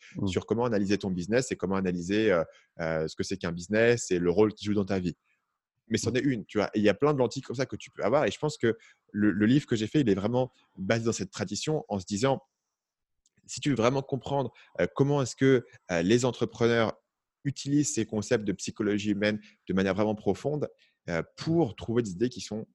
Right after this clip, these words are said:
Speaker 2: nouvelles. Parce que une des raisons, tu vois, on a parlé tout à l'heure de ma stratégie autour de ma chaîne, la création de contenu que je fais, pourquoi est-ce que mon contenu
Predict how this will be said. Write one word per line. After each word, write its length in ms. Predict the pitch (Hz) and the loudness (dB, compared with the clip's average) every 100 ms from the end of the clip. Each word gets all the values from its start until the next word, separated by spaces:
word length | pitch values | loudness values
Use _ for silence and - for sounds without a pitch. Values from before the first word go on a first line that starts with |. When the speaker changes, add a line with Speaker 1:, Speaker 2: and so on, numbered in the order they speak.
| - | -10
Speaker 2:
nouvelles. 460 | 95 104 92 82 - | -4 0 2 0 -2
Parce 200 | 92 - | -4 0
que 220 | 117 110 - - | 0 0 -4 -8
une 120 | 139 156 | -2 4
des 100 | 147 | 4
raisons, 240 | 151 170 | 4 2
tu 100 | 151 | 0
vois, 60 | 120 | 0
on 40 | |
a 60 | 101 | 2
parlé 200 | 107 107 | 2 2
tout 120 | 110 | 2
à 60 | |
l'heure 220 | 107 120 104 | 4 4 4
de 260 | 95 95 - _ | 2 2 -4 _
ma 80 | 98 | -6
stratégie 440 | - 117 113 101 117 | -4 -2 -2 2 2
autour 220 | 110 98 | 2 0
de 80 | 92 | 0
ma 160 | 90 | -2
chaîne, 400 | 92 135 131 123 | 0 4 4 6
la 140 | 90 87 | 2 2
création 340 | - 98 110 | 0 -2 -2
de 60 | 101 | -6
contenu 260 | 95 101 | -6 -4
que 140 | 95 92 | -2 0
je 80 | |
fais, 100 | 139 | 0
pourquoi 200 | 127 107 | 0 0
est-ce 100 | 98 | -2
que 80 | - | -2
mon 100 | 98 | -8
contenu 420 | - 98 117 120 | -8 -12 -6 -6